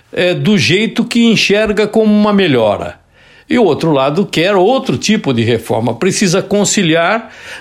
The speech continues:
na visão correta do interesse público, do interesse da economia brasileira,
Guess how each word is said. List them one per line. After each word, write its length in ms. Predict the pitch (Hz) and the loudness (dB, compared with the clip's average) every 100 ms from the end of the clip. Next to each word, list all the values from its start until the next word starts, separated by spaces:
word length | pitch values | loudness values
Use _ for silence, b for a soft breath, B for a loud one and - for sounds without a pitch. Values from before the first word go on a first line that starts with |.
| B | B
na 460 | 151 156 175 185 185 | 0 2 2 2 0
visão 800 | 156 165 104 101 143 170 202 208 | 0 0 0 0 0 2 0 0
correta 760 | - 196 127 131 151 175 208 | 0 0 0 -2 -2 -2 -2
do 180 | 170 175 | 0 0
interesse 720 | 185 - 147 131 165 165 - | 0 0 0 2 0 0 -2
público, 880 | 220 - 196 196 147 - - 110 - - B B B | -2 -2 0 2 2 0 -2 -4 -4 -12 B B B
do 120 | 135 160 | -2 0
interesse 600 | - 175 147 175 - 175 | 0 0 2 0 0 -2
da 460 | 139 151 160 156 | -2 0 2 0
economia 720 | 156 147 165 156 165 214 202 | 0 0 2 2 2 2 2
brasileira, 800 | 156 123 117 120 127 143 107 92 | 0 0 0 2 2 2 0 -4